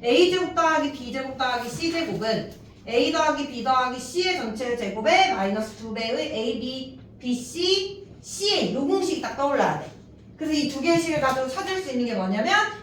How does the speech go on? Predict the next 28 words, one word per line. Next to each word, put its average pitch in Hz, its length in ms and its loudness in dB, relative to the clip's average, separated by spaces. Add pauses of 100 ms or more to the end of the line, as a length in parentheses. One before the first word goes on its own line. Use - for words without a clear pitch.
(160)
요 254 160 2
식의 381 340 -2
값을 226 260 -6
찾을 240 240 -6
수가 - 220 -6
있다. 156 260 -8 (480)
그래서 262 160 0
넣어주면 226 920 2
육은 269 720 0 (260)
삼 403 300 -2
루트 254 320 -2
이의 233 400 0
제곱 320 420 0
마이너스 214 540 -2
이, 349 500 2 (140)
얘를 208 180 0 (140)
X라고 214 340 -2
넣을게. 156 300 -10
X. 165 420 -6 (480)
그래서 269 240 4
A가 247 320 2
십팔. - 440 -4 (300)
넘기면 269 600 2
마이너스 208 460 0
십이는 320 440 -6
마이너스 202 500 -2
이 190 160 -4
엑스, 226 300 -6